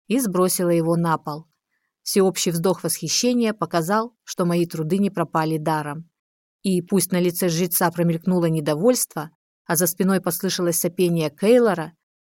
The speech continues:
по изумлённому взгляду Калима поняла, что ему нравится то, что он увидел, а до мнения остальных мне нет дела. Сама церемония прошла довольно быстро.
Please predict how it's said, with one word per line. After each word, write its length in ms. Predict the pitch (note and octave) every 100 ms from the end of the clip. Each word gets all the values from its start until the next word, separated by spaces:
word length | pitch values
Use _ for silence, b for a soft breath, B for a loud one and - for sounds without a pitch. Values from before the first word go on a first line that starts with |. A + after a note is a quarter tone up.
| -
по 120 | F#3
изумлённому 560 | F3 F#3+ G3 G3 F3+ F3
взгляду 440 | E3+ F3+ F3 E3
Калима 460 | - G#3+ A#3+ G#3+ G3
поняла, 520 | E3 D#3+ D#3+ G#3 A#3 _
что 220 | - - G3+
ему 200 | G#3+ A3+
нравится 540 | A3 B3+ A#3 - F3
то, 140 | -
что 220 | D#3 - E3+
он 100 | E3
увидел, 480 | D#3+ D3+ D3+ D3+ - _ _
а 100 | -
до 100 | E3+
мнения 380 | G3+ G#3+ G#3+ G#3
остальных 600 | G3+ - A3+ B3+ C4+ - _
мне 180 | G#3+ A3+
нет 280 | A#3+ C#4 F#3+
дела. 420 | E3 D#3+ D3+ D3+ - _ _ _ _ _ _ _ _ _ _
Сама 320 | - F3+ F#3
церемония 600 | E3+ F3 E3 F#3 C4+ G#3
прошла 340 | E3+ E3 - B3
довольно 400 | B3 G#3+ A#3+ B3
быстро. 640 | F#3 F3 - - D#3+